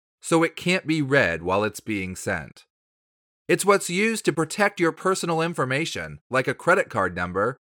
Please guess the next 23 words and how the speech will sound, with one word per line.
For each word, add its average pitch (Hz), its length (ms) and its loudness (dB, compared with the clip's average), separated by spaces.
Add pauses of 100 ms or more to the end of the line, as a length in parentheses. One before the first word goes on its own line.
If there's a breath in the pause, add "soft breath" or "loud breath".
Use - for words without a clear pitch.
(120)
when 123 160 0
you 131 140 -2
send 143 340 2
it 90 120 -2
online. 85 640 -4 (1040)
It's 139 260 2
also 156 500 4
what 104 220 0
helps 165 380 0
to 180 100 -4
keep 160 380 -4
your 101 180 -4
internet 170 420 -2
traffic 135 600 -2
away 123 440 -2
from 110 280 -6
prying 82 500 -6
eyes. 78 640 -12 (1200)
By 127 120 4
using 180 480 2
a 101 100 0
secure 165 640 0
connection, 139 720 -4